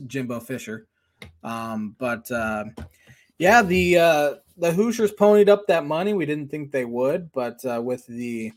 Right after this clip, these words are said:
changing landscape of college football, with adding Oregon and Washington and U C L A and U S C, uh, if they didn't make, uh, some sort of change, they were gonna be left in the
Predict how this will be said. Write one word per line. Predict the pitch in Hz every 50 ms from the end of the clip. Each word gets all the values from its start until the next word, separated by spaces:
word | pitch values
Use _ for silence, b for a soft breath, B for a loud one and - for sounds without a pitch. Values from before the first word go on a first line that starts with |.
| _ _ _ _ _ b b b b b _
changing | - - 165 165 156 127 139 143 135
landscape | 131 143 147 151 156 151 147 - - 156 147 139 139
of | 143 135 -
college | - 147 143 143 139 135 135 -
football, | - - 156 143 139 - - 139 131 123 123 123 120 120
with | 117 117 113 110 110 - _ -
adding | - 120 120 120 117 117 117 117
Oregon | 123 135 131 127 123 127 123
and | 120 117 117
Washington | 117 117 123 120 - - 127 113 - - 117 110
and | 110 107 104 110
U | 117 120
C | 117 - - 113
L | 110 107 110 117
A | 117 117 113 113 113 110 107
and | 104 101 101 98 _ _ _ b b b b b b b b _ -
U | 123 123 120 117
S | 113 110 -
C, | - - - 131 123 123 120 113 110 104 92
uh, | 92 104 104 101 98 - -
if | - 127 -
they | - 156 160
didn't | 147 139 160 156 151 143 139
make, | 139 143 139 139 135 135 - - _ - -
uh, | - 143 131 127
some | - - 151 143 143
sort | 135 - - 147 135 127
of | 117 -
change, | - - 156 147 139 135 120 107
they | - 127 123 123 120
were | 110 117 120 117 113
gonna | 139 131 127 120
be | 120 123
left | 117 120 117 104 - -
in | - 110 104
the | 101 92